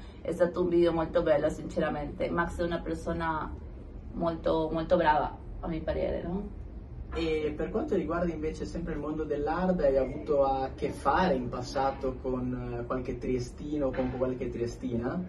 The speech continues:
Speaker 1: Sì, con una ragazza che si chiama Valentina, dal, dal,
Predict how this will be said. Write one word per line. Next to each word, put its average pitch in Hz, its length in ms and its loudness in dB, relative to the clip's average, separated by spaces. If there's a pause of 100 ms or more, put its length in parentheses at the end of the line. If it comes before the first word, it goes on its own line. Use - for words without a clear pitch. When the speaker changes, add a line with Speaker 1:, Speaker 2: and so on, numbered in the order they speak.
(120)
Speaker 1:
Sì, 151 420 -6 (640)
con 180 240 0
una 170 540 0
ragazza 180 760 4
che 170 80 -2
si 165 140 -6
chiama 170 220 2
Valentina, 160 920 -6 (840)
dal, 165 560 0
dal, 165 480 -2